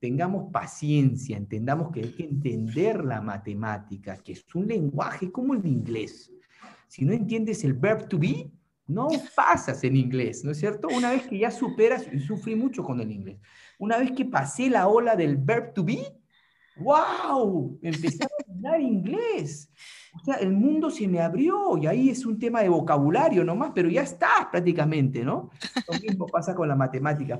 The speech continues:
Pasas una ola, em, te das cuenta de cómo funciona y empieza a darte rédito solamente.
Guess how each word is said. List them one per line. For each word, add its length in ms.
Pasas 540
una 360
ola, 540
em, 280
te 80
das 100
cuenta 500
de 200
cómo 240
funciona 1000
y 120
empieza 340
a 80
darte 180
rédito 400
solamente. 460